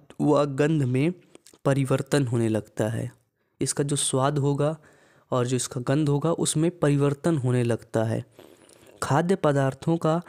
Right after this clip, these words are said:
ऑक्सीजन से अभिक्रिया करके ऑक्सीकरण कर देते। जो खाद्य पदार्थ होते हैं, देखो खाद्य पदार्थ के लिए जैसे तुम, अ, चिप्स ले ली, चिप्स ही ले लो, समझे तो हो ये भी, चिप्स ले लो,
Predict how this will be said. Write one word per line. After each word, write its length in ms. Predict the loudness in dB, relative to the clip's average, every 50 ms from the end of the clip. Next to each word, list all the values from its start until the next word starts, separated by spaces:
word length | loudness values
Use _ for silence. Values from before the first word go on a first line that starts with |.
| -12 -20 -20 -20 -10 -2 0
ऑक्सीजन 680 | 0 0 0 0 -2 0 2 2 0 2 2 2 2 2
से 200 | 0 0 0 0 0
अभिक्रिया 580 | 0 0 0 0 -2 -2 -2 0 2 2 2 2
करके 340 | 2 0 -2 0 0 -2 0 0
ऑक्सीकरण 540 | -2 -2 -2 -2 -2 -2 0 0 0 0
कर 180 | 0 0 -2 0
देते। 280 | 0 0 -2 0 -2 -4
जो 140 | -4 -4 -6
खाद्य 340 | -4 -4 -4 -2 0 -2 -2
पदार्थ 440 | -2 -2 -2 0 0 0 0 0 -2
होते 380 | -2 -2 -2 -2 -2 -2 -2
हैं, 260 | 0 -2 -4 -6 -6 -10 _ _ _ _ _ _ _ _ _ _ _ _ _ -20 -14 -2 0
देखो 280 | 0 0 0 -2 -4 -6 -8 -16 -18 -18 -18 -18 -12 -4
खाद्य 260 | -2 -2 0 0 0 0
पदार्थ 360 | 0 0 2 2 0 0 -2
के 100 | -2 0
लिए 160 | 2 2 2
जैसे 380 | 2 0 0 0 0 0 -2 -2
तुम, 220 | -2 -2 -2 -2 -2
अ, 520 | -4 _ -4 -2 0 0 2 2 2 0
चिप्स 380 | 0 -2 -2 -2 -2 0 0 0
ले 80 | 2 2
ली, 160 | 2 2 0
चिप्स 340 | 0 0 0 0 0 0 0
ही 100 | 2 2
ले 160 | 2 2 2 2
लो, 180 | 0 -2 -2 -6 -10 _ _ _ _ _ _ _ _ _
समझे 360 | -4 -2 0 2 2 2 2 2
तो 120 | 2 2
हो 120 | 2 2
ये 160 | 2 2 0 0
भी, 140 | -2 -4 -8 -12 -20 -20 -20 -20 -20 _ _ -2
चिप्स 220 | 0 0 0 2
ले 80 | 2 2
लो, 160 | 2 0 -4